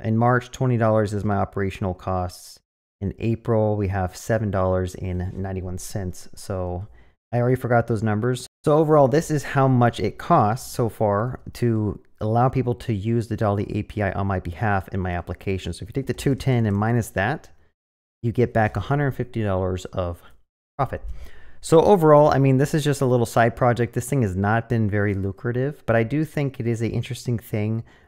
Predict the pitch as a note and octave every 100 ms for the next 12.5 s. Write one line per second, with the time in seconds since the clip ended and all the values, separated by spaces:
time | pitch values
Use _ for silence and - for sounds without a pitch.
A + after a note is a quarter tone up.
0 | _ G#2 G2 - A#2 - G#2+ G2+ G#2 G2
1 | - A#2 G2+ - B2+ B2+ B2+ - B2 A#2+
2 | G#2 - F#2+ F#2 G2 A#2 - - _ _
3 | _ _ _ - A#2+ B2+ C3+ C#3 C3 G#2+
4 | - B2 - A#2 - A#2 A2 - G#2 G2+
5 | - A2 - A2 A2 G#2+ A2 G#2+ G2 G#2
6 | A2 G#2 G2+ F#2+ G2 - A2 G2+ G2 F#2+
7 | - - _ _ _ _ - - - D#3+
8 | E3+ D#3 D3 A2 A#2+ G#2+ - F#2 F#2+ E2+
9 | F#2 G#2 B2 B2 A#2 - - G#2 - C#3
10 | C3 B2 B2 B2 A2+ - - - - -
11 | C#3+ E3+ F3+ E3+ - E3 E3 F3+ - -
12 | A2+ G#2 G#2+ B2+ -